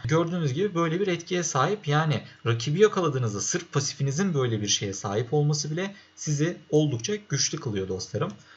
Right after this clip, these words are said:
Bunun yanı sıra Q yeteneğinden bahsedecek olursak Q yeteneği bir alev yollamanızı sağlıyor. Şöyle yolladınız, istediğiniz nereye istiyorsanız oraya yollayabiliyorsunuz. Belli bir bekleme süresi var tabii ki. Rakibe çarptığında onlara büyü hasarı veriyor ve bunun ilave bir pasif özelliği var. Eğer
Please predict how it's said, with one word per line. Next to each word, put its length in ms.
Bunun 160
yanı 180
sıra 220
Q 160
yeteneğinden 560
bahsedecek 460
olursak 400
Q 120
yeteneği 440
bir 200
alev 260
yollamanızı 540
sağlıyor. 420
Şöyle 260
yolladınız, 520
istediğiniz 420
nereye 200
istiyorsanız 680
oraya 220
yollayabiliyorsunuz. 800
Belli 240
bir 60
bekleme 300
süresi 300
var 200
tabii 240
ki. 180
Rakibe 340
çarptığında 640
onlara 440
büyü 140
hasarı 500
veriyor 320
ve 140
bunun 240
ilave 420
bir 80
pasif 360
özelliği 420
var. 200
Eğer 280